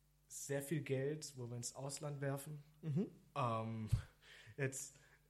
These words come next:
Speaker 1: was, was ich sehr geil fand, wir haben ja jetzt in, in den letzten Jahren unsere Atomkraftwerke abgeschalten.
Speaker 2: Mhm.
Speaker 1: Von dem Heizungsgesetz hast du sicherlich auch gehört.
Speaker 2: Mhm.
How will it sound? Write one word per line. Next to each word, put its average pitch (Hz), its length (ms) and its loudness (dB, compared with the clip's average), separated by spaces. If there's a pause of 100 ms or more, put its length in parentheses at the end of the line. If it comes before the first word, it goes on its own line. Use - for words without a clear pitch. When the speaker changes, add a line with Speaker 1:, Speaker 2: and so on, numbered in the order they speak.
(280)
Speaker 1:
was, 131 340 -2
was 135 200 0
ich 147 180 -6
sehr 147 220 2
geil 139 240 4
fand, 156 320 -2
wir 127 100 2
haben 135 140 0
ja 123 140 0
jetzt - 340 -8
in, 123 240 0
in 127 160 -2
den 120 340 0
letzten 123 320 -4
Jahren 143 560 0 (340)
unsere 127 280 -2
Atomkraftwerke 156 680 0
abgeschalten. 139 720 0
Speaker 2:
Mhm. 131 60 -4
Speaker 1:
Von 123 160 -6
dem 113 160 -2
Heizungsgesetz 123 720 -4
hast 117 160 -12
du 120 40 -10
sicherlich 113 380 -8
auch 139 160 -8
gehört. 131 400 -4 (140)
Speaker 2:
Mhm. 135 320 2